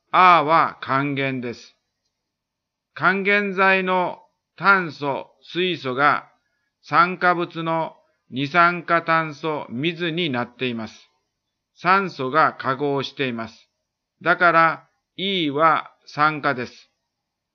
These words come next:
問四をやってください。問四を確認します。還元するというのは、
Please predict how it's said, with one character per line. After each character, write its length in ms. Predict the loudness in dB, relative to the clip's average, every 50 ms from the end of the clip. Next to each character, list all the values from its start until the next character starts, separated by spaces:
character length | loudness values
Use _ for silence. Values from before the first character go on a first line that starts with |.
| _ _ _ _ _ _
問 300 | 0 0 2 2 0 0
四 340 | 0 -2 -2 -2 -4 -4 -4
を 140 | -4 -2
や 140 | -2 -2 -2
っ 120 | -2 -4 -6
て 120 | -8 -8
く 80 | -6 -8
だ 100 | -10 -8
さ 160 | -6 -8 -8
い。 180 | -8 -12 _ _ _ _ _ _ _ _ _ _ _ _ _ _ _ _ _ _ _ _ _ _ _ _ _ _ _ _ _ _ _ _ _ _ _ _ _ _ _ _ _ _ _ _ _ _ _ _ _ _ _ _ _ _ _ _ _ _ _ _ _ _ _ _ _ _ _ _ _ _ _ _ _ _ _ _ _ _ _ _ _ _
問 240 | 0 0 2 2 2
四 360 | 2 0 0 -2 -4 -4 -6
を 60 | -6
確 240 | -6 -8 -8 -6 -6
認 220 | -6 -4 -4 -4 -6
し 140 | -8 -6
ま 120 | -6 -6 -6
す。 220 | -8 -12 -20 _ _ _ _ _ _ _ _ _ _ _ _ _ _ _ _ _ _ -6
還 420 | 0 2 2 2 2 0 -2 -2
元 320 | 0 0 0 0 -2 -4 -6
す 180 | -6 -4 -4
る 280 | -4 -2 -4 -6 -8 -12 _ _ _
と 140 | -4 -2 -2
い 100 | -2 -2
う 120 | -2 -4
の 160 | -4 -4 -2
は、 420 | 0 0 0 0 0 -2 -6 -14